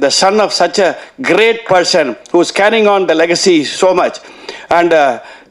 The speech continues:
நான் in fact Akhanda two-ல வந்து சும்மா அந்த, அவர் அந்த சூலத்துல குத்துற ஒரு ஆளா நடிச்சிருந்தா கூட பரவாயில்லன்னு சொல்லியிருப்பேன். But luckily the role they gave me, அவர் சூலத்தை குத்த வைக்கிறதே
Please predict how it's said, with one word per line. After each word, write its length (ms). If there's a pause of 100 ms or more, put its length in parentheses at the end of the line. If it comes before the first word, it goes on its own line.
நான் 200
in 100
fact 240
Akhanda 320 (140)
two-ல 240
வந்து 140 (100)
சும்மா 260
அந்த, 180
அவர் 160
அந்த 140 (340)
சூலத்துல 400 (120)
குத்துற 220 (100)
ஒரு 120
ஆளா 140 (100)
நடிச்சிருந்தா 400
கூட 200
பரவாயில்லன்னு 440
சொல்லியிருப்பேன். 400 (340)
But 120 (280)
luckily 360 (220)
the 120
role 240
they 160
gave 240
me, 80 (540)
அவர் 220
சூலத்தை 360 (100)
குத்த 260
வைக்கிறதே 400